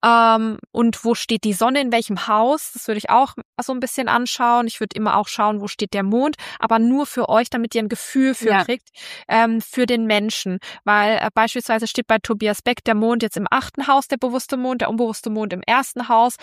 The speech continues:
Speaker 1: Äh, gerade solche Punkte anzuschauen und mit dem Mond im achten Haus, da sitzt schon ein starker, starker Hebel in diesem Thema investieren und groß machen und so und die Sonne dann am M C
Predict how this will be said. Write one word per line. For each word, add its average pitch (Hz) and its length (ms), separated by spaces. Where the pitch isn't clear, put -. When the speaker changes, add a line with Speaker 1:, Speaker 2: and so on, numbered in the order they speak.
Speaker 1:
Äh, - 180
gerade 247 220
solche 247 280
Punkte 285 440
anzuschauen 233 680
und 214 180
mit 220 160
dem 214 160
Mond 233 300
im 214 100
achten 233 400
Haus, 233 300
da 220 180
sitzt - 480
schon 277 180
ein 233 60
starker, 233 640
starker 247 560
Hebel 247 380
in 220 160
diesem 226 260
Thema 233 340
investieren 233 1000
und 208 320
groß 247 380
machen 240 360
und 220 120
so 226 180
und 214 140
die 208 60
Sonne 220 280
dann 202 160
am 202 160
M 233 240
C 240 320